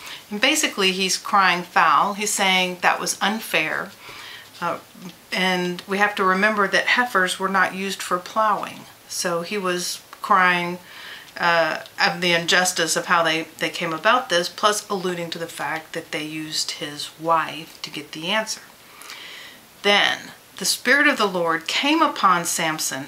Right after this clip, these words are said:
in power, and he went down to Ashkelon, which is one of the principal cities of the Philistines, and struck down thirty of their men, stripped them of their belongings, and gave their clothes to those who had explained the riddle.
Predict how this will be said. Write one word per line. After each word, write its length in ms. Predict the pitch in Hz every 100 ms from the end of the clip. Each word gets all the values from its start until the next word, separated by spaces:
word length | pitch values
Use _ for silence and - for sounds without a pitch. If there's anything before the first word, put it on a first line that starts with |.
| -
in 180 | 160
power, 640 | 160 - - 269 254 190 - - - - -
and 120 | 180
he 120 | 180
went 220 | 285 311 277
down 260 | 190 175
to 80 | 170 -
Ashkelon, 840 | - - - - 196 165 147 143 175
which 160 | 180
is 120 | 180 175
one 120 | 175
of 80 | 165
the 60 |
principal 460 | 156 185 180 180 175
cities 640 | - 190 165 156 185 - - - -
of 360 | 165 160 160 165
the 120 | 170
Philistines, 840 | - 208 175 160 151 139 151 180 - - - - - -
and 320 | 196 202 -
struck 440 | - - 277 294
down 280 | 233 202 196
thirty 400 | 190 254 269 269
of 160 | 233 202
their 140 | 208
men, 340 | 208 180 147
stripped 400 | 170 - 294 311
them 160 | 240 196
of 140 | 170
their 180 | 160 247
belongings, 720 | 262 208 170 160 165 190 208
and 180 | - 190
gave 220 | 196 202
their 160 | 220 269
clothes 440 | 269 196 170 185 -
to 100 | 220
those 420 | 175 160 175 190
who 120 | 240
had 120 | 202
explained 500 | 202 - - 170 165
the 60 | 202
riddle. 380 | 226 277 -